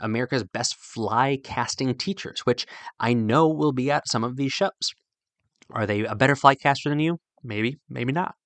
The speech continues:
But there's something you can probably glean from watching them cast and have them explain and articulate well, uh, how and why they're casting. So if that's happening at, you know, two thirty, then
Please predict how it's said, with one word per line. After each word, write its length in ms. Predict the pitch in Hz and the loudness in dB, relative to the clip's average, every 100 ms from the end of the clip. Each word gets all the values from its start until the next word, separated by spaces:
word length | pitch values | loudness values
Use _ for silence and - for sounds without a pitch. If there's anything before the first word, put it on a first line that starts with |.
| _ _ _ - | _ _ _ -2
But 100 | 120 | 0
there's 160 | 113 | 2
something 320 | - 127 127 | 4 2 2
you 80 | 117 | 0
can 160 | 107 104 | -2 0
probably 540 | - 113 113 107 101 | 2 4 4 0 -6
glean 500 | 101 117 120 117 101 | -4 2 4 4 2
from 260 | 95 104 98 | 0 -2 0
watching 420 | 95 110 117 110 | 0 0 -2 -2
them 260 | 92 95 92 - | -2 -6 -10 -10
cast 460 | - 101 - - | -6 -6 -6 -8
and 180 | 117 110 - | -8 -10 -4
have 240 | 123 107 | -2 -2
them 100 | 110 | -4
explain 920 | 107 - - - 113 107 120 113 104 101 - - | -6 -4 -2 -2 -2 2 4 2 0 -6 -16 -12
and 100 | 107 | -8
articulate 800 | 95 - 139 135 143 117 110 - | -8 -2 -2 0 0 0 -2 -4
well, 420 | 101 110 - - - - - - | -2 2 2 -2 -12 -20 -12 -4
uh, 220 | 98 101 | -4 -4
how 300 | - 123 110 | 6 8 8
and 120 | 107 | 6
why 140 | 98 95 | 0 -2
they're 140 | 101 | -4
casting. 420 | - 143 135 - - | 2 2 2 -2 -8
So 80 | - | -8
if 60 | |
that's 180 | 101 - | -8 -6
happening 420 | 95 - 98 98 | -8 -8 -10 -8
at, 140 | 98 117 | -8 -8
you 80 | |
know, 80 | 104 - | -8 0
two 160 | 143 | 2
thirty, 320 | - 101 127 | 2 -2 -2
then 280 | 160 151 156 | -2 -4 -4